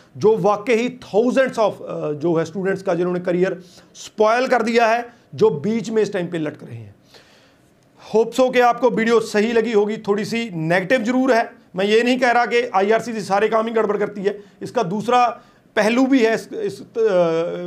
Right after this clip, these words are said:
पिक्चर का, वो भी कभी डिस्कस करेंगे। लेकिन ये जो है, ये उन्होंने किया है, ये हमारे सामने है। तो ये जो फाइव ब्लंडर मैंने आपके साथ, अ,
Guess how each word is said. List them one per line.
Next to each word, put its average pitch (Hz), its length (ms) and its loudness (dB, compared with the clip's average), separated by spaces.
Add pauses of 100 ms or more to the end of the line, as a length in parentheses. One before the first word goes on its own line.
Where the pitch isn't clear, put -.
(120)
पिक्चर 202 240 0
का, 131 200 -4 (220)
वो 196 120 4
भी 254 100 4
कभी 247 200 2
डिस्कस 226 200 -2
करेंगे। 220 240 2
लेकिन 226 260 0
ये 226 340 2
जो 220 200 2
है, 185 240 -2 (180)
ये 185 120 4
उन्होंने 202 240 2
किया 170 320 -2
है, 127 180 -4
ये 190 80 4
हमारे 196 280 2
सामने 175 360 -2
है। 123 200 -8 (420)
तो 208 240 4
ये 214 320 4
जो 208 400 -2 (160)
फाइव 185 200 0
ब्लंडर 190 240 -2
मैंने 190 180 -4
आपके 185 200 -6
साथ, 180 140 -4
अ, 180 40 -14